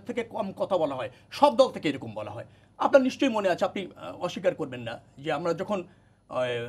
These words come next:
গ্রেগরি মিক্স যখন কথা বলেছিল আপনার কংগ্রেসম্যান বাংলাদেশের স্যাংশন নিয়ে, সেটা আ-, আ-, মার্কিন দুষ্ট-, আহ, রাস-, আর, আহ, দূতাবাস থেকে বাংলাদেশের যেভাবে ব্যাখ্যা করেছিল, বাংলাদেশের মিডিয়া যেভাবে ব্যাখ্যা করেছিল, পরে দেখা গেল গ্যারি মিক্সের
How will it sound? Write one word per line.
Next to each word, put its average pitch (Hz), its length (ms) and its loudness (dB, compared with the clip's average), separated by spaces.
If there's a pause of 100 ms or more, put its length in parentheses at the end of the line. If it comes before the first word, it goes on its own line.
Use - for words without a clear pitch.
(160)
গ্রেগরি 202 380 0
মিক্স 226 280 -4
যখন 190 240 -4
কথা 156 200 -4
বলেছিল 117 420 -8 (600)
আপনার 127 300 -2 (140)
কংগ্রেসম্যান 175 460 0 (600)
বাংলাদেশের 170 420 0
স্যাংশন 226 360 2
নিয়ে, 113 200 -8 (420)
সেটা 254 200 6
আ-, 233 240 6
আ-, 202 280 0
মার্কিন 202 360 0
দুষ্ট-, - 380 -12
আহ, 185 280 0
রাস-, - 480 0 (800)
আর, 151 200 -4
আহ, 151 100 2
দূতাবাস 151 400 2
থেকে 170 160 -4
বাংলাদেশের 165 440 -4 (440)
যেভাবে 190 320 6
ব্যাখ্যা 190 260 2
করেছিল, 175 400 -2
বাংলাদেশের 170 420 -4
মিডিয়া 185 280 -4
যেভাবে 180 280 0
ব্যাখ্যা 180 200 -10
করেছিল, 180 380 -8
পরে 175 180 -2
দেখা 170 160 -6
গেল 160 180 -4
গ্যারি 156 580 -10
মিক্সের 160 320 -8